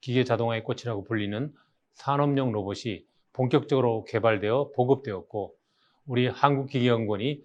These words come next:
그 중심 역할을 해왔습니다. 저는 이 시기에 국내 산업용 로봇 관련 기술 개발 및 응용에 매진해왔고, 우리나라 최초의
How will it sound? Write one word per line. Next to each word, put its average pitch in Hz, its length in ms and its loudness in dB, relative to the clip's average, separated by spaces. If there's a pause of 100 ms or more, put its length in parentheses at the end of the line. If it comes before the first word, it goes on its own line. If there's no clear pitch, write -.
(300)
그 131 240 0
중심 131 400 -2
역할을 120 520 -4 (220)
해왔습니다. 95 680 -6 (480)
저는 147 300 4
이 151 120 0
시기에 127 600 -2 (440)
국내 127 340 2
산업용 120 460 0
로봇 110 260 -4
관련 107 320 -2
기술 110 380 -4
개발 107 320 0
및 131 240 -4 (400)
응용에 135 560 2
매진해왔고, 117 880 2 (380)
우리나라 120 360 2
최초의 131 640 -4